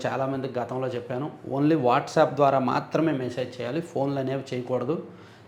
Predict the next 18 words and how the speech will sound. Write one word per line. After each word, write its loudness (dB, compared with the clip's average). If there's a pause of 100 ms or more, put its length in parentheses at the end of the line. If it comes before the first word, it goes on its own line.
సెవెన్ 0
టూ 2
జీరో 4
సెవెన్ -2
జీరో 2
సెవెన్ -4
వన్ -4
టూ -6
త్రీ -8
వన్ -6 (200)
ఆ -6
నెంబర్కి -4
మీరు 0
కాల్ 2
చేసినా -4
ఎవ్వరూ 0
ఆన్సర్ -2
చేయరు. -4